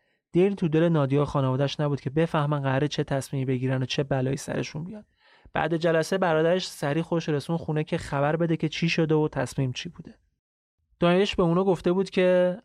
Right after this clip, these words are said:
اول از همه هیچ کس حق نداره فرار کنه وگرنه شدیداً مجازات می‌شه.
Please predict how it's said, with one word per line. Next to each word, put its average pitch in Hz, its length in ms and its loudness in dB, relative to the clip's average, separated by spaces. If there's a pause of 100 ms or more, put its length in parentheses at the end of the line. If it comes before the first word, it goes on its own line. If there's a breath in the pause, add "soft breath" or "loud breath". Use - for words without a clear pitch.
اول 151 260 0
از 170 160 0
همه 170 140 0
هیچ 175 140 -2
کس 170 180 -2
حق 156 160 0
نداره 156 300 2
فرار 127 320 -2
کنه 127 360 0
وگرنه 131 400 2
شدیداً 135 540 0
مجازات 123 520 -2
می‌شه. - 220 -14